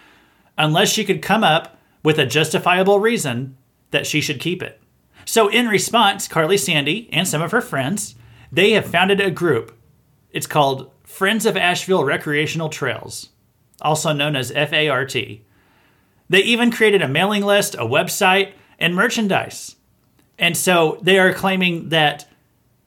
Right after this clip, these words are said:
she must be allowed to keep this license plate because this license plate represents the vision of her group that she and her friends have, have created.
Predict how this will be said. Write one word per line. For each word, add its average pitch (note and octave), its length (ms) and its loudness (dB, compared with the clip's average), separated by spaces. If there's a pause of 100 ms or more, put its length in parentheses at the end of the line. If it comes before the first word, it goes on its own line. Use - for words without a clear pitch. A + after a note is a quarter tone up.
(460)
she F3+ 200 -2
must G3 240 2
be G3 80 8
allowed F#3 240 2
to E3+ 40 -6
keep F#3 220 -2
this D#3+ 160 -4
license D3 480 0
plate A2+ 460 -6 (420)
because D3+ 380 0
this D#3 180 0
license D#3+ 320 0
plate B2+ 420 -2 (300)
represents C#3 800 -2 (320)
the C3 380 0
vision C#3 320 0
of C3 220 -8
her C3 100 -2
group A2+ 360 -4 (580)
that B2+ 120 -6
she C#3+ 140 -6
and B2 80 -2
her A#2 80 -2
friends A#2 240 -6
have, A2 100 -10 (160)
have B2 180 -8
created. D3 400 -2